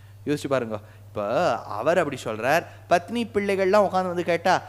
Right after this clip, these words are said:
இது ஒரு மாதிரி ஹிப்போக்ரஸி மாதிரி இல்ல? நம்ம ஒரு வார்த்தையை சொல்லிட்டு, அஹ், வே-, வே-, வேற விஷயம் பண்ற மாதிரி அவளை கண்டா அப்படி இருக்கணும்னார். ஆனா இங்க யமன் சொல்றார்,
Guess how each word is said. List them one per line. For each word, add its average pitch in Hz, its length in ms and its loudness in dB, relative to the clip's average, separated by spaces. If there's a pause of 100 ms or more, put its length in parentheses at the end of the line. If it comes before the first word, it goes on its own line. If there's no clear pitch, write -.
(160)
இது 160 400 2
ஒரு 170 120 0
மாதிரி 185 220 -2
ஹிப்போக்ரஸி 196 680 2
மாதிரி 175 200 0
இல்ல? 170 200 4
நம்ம 156 200 0
ஒரு 165 120 4
வார்த்தையை 175 400 4
சொல்லிட்டு, 160 460 0 (280)
அஹ், 196 200 2
வே-, 170 200 0
வே-, 165 220 2
வேற 175 440 6
விஷயம் 175 320 -2
பண்ற 160 280 6
மாதிரி 156 240 4 (240)
அவளை 131 320 2
கண்டா 127 200 0
அப்படி 143 200 2
இருக்கணும்னார். 135 500 0 (240)
ஆனா 127 160 -4
இங்க 165 140 0
யமன் 139 360 0
சொல்றார், 143 400 4